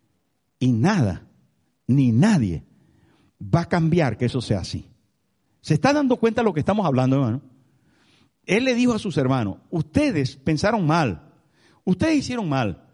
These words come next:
pero como mi propósito es de bendición,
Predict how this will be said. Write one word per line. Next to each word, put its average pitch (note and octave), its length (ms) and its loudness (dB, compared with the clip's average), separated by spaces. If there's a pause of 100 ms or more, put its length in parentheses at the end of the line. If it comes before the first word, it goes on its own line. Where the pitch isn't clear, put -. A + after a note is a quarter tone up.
(500)
pero G#3 180 0
como G3 220 -4
mi F3+ 160 -4
propósito G#3 680 -2
es F3+ 60 4
de G3+ 100 0
bendición, D#3 560 -4